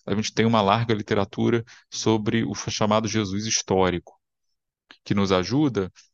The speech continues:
a filtrar, por exemplo, o que que é crível e o que que não é crível nos relatos do Evangelho. Relatos esses que na literatura espírita muitas vezes são tratados como relatos literais ao pé da letra. Quem, por exemplo, lê Boa Nova como um livro de história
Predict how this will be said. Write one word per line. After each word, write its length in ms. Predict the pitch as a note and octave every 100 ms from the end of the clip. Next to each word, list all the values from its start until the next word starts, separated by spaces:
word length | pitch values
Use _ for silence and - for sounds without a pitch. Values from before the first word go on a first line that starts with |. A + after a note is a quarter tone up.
| _
a 100 | G#2+
filtrar, 680 | - F#3+ F3+ A2 G#2 G#2 G#2
por 120 | A2
exemplo, 580 | F#2+ G#2+ D#3 C#3+ - -
o 80 | A2
que 180 | - D3+
que 120 | C#3
é 40 |
crível 480 | - - C#3+ D3+ D3+
e 20 |
o 20 |
que 120 | D3 D#3
que 80 |
não 100 | D#3
é 80 | D#3
crível 380 | - B2+ A#2+ B2+
nos 120 | B2+
relatos 420 | C3 B2+ G#2+ G#2 -
do 80 |
Evangelho. 580 | A2 B2 A#2+ G#2 F#2+ F2+ - - - - -
Relatos 580 | - A2 G#2 - G2+ F#2+
esses 400 | A2 E3 F3 G#2
que 100 | -
na 100 | A2
literatura 500 | A#2 B2 A2+ G#2+ G#2+
espírita 460 | G2 - F#3+ F#3 A#2
muitas 280 | C#3+ D#3 A#2
vezes 260 | C#3 E3
são 140 | - F3
tratados 720 | E3 D3+ - D#3 D#3+ F3+ -
como 380 | - F#3 G3 G#3+ F#3+ -
relatos 400 | D#3 E3 E3 -
literais 500 | F3+ G3 F3+ D#3 D#3
ao 80 | D3+
pé 160 | D#3+
da 120 | D3 E3+
letra. 360 | D3 C3 - _ _ _ _ _ _
Quem, 180 | - B2+
por 140 | B2
exemplo, 360 | A2+ G#2+ A#2 A2
lê 160 | G2+ A2+
Boa 260 | F#2+ G2+
Nova 360 | F#2+ F#2+ F#2+ G2
como 260 | - G#2
um 20 | G2
livro 240 | A2+ A2
de 60 | -
história 680 | - - C3+ E3 A2 F#2+